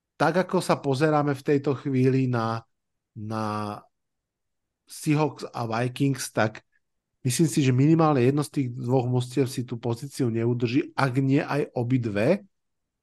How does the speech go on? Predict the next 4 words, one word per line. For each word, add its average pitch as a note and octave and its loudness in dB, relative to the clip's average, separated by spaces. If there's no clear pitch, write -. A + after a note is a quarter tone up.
mužstvá. C#3 0
Tvoj C#3 8
pocit, E3 4
ty, D3+ -6